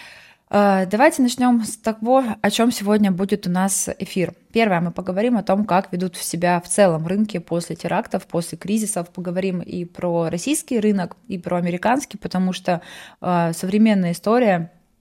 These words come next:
э, позволяет нам сделать такой анализ. Сейчас в моменте у нас, э, рынки, э, снижаются, и я думаю, что здесь, естественно, что это негативный фон,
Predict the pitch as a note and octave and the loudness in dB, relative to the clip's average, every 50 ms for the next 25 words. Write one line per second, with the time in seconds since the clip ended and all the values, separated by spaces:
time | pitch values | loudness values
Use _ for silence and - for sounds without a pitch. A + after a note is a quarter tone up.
0 | _ _ _ _ _ _ _ A3+ F#3+ F3+ F3 - F#3+ F#3 G3 G#3 G3+ G3 F3+ E3 | _ _ _ _ _ _ _ 0 0 0 0 -2 -2 0 2 4 6 6 4 4
1 | F3 E3 E3 E3 E3+ F3 F#3 F3+ E3+ E3+ - D#3+ - - F3+ F3 E3+ F3 F3 E3+ | 0 -2 -4 -4 -2 0 2 2 2 0 -4 -8 -4 -2 -2 0 0 0 0 -2
2 | E3 D#3+ E3 - - _ _ - - - - - _ _ - - - B3+ C4+ F4+ | -2 -4 -6 -10 -12 _ _ -20 -20 -20 -20 -20 _ _ -12 -2 2 2 4 4
3 | - - A3+ G3+ G3 G3+ A3 C4+ D#4+ - - G3+ F#3 F#3 F#3+ G#3+ G#3+ - - F#3+ | 2 0 0 2 4 4 4 2 2 0 -4 -6 -4 -2 -2 -2 -2 -2 -2 -2
4 | F3+ F3 F3+ F#3+ G#3+ A3+ A#3 A#3 - - F3+ E3+ E3+ - - _ _ A3 G#3+ - | -2 -2 0 0 2 2 0 0 -2 -4 -4 -4 -4 -6 -8 _ _ -14 -12 -10
5 | - F3+ F3 F3 F3 - G3 F#3 F3 G3 G#3+ C4+ D4+ D4 - - - F#3 E3+ F3 | -8 -6 -6 -8 -6 -6 -6 -2 0 2 2 2 2 0 -4 -4 -4 -2 -2 -2
6 | E3+ - - - - F#3+ F#3 F3+ F3+ F3 E3+ E3 - - - - _ _ G3+ G3+ | -4 -6 -8 -6 -6 -4 -2 -2 -2 -2 -4 -4 -8 -16 -18 -20 _ _ 0 2
7 | G3+ G3 G3+ G3 F#3+ F3+ E3+ - - F#3 F3 E3+ F#3 G3 A3 G#3 - - F#3 F3 | 2 2 2 0 0 0 -2 -4 -6 -8 -6 -2 0 0 0 0 -2 -6 -6 -6
8 | - - - F#3+ G3 G3 - - - E3+ D#3+ D#3+ - - E3 E3 E3 - - E3+ | -6 -4 -2 -2 -2 -2 -4 -6 -6 -6 -6 -6 -6 -6 -6 -8 -6 -8 -6 -4
9 | F3 F3 F3 F3+ F3 F3 - G3 F#3 F3 E3 - - F3+ G3 A3+ B3+ | -4 -4 -4 -6 -6 -4 -4 -2 -2 -2 -4 -6 -2 0 0 0 0